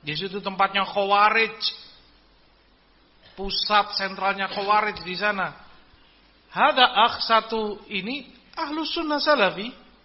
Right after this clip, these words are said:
Bas, dia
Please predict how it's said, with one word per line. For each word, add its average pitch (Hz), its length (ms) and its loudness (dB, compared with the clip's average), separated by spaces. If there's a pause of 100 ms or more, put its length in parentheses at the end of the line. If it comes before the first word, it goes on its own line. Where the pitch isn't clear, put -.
(1200)
Bas, 226 160 -8 (1500)
dia 208 720 -4